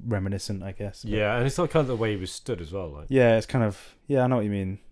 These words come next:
Speaker 1: but
Speaker 2: Yeah.
Speaker 1: I think it's just one of those co-, coincidences. It kind of looks similar to that, for, you know.
Speaker 2: For whatever reason, yeah.
Speaker 1: Yeah.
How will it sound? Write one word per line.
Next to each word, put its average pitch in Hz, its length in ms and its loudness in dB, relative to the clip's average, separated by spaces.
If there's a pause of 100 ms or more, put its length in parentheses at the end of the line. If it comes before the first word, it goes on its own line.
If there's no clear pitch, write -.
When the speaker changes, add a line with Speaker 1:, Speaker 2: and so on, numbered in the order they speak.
(100)
Speaker 1:
but 101 300 -2
Speaker 2:
Yeah. 80 260 -12 (180)
Speaker 1:
I 107 40 -4
think 113 180 0
it's 95 100 -4
just 90 120 -10
one 98 100 -4
of 92 60 -4
those 85 140 -8
co-, 95 240 -6 (140)
coincidences. 92 640 -10
It - 100 -12
kind 92 180 -10
of 90 160 -14 (840)
looks 92 280 -8
similar 92 280 -4
to - 120 -14
that, 95 200 -8 (100)
for, - 140 -14 (180)
you 101 120 -8
know. 92 160 -10 (680)
Speaker 2:
For - 120 -14
whatever 85 240 -6
reason, 80 300 -10
yeah. 82 120 -10
Speaker 1:
Yeah. 92 280 -2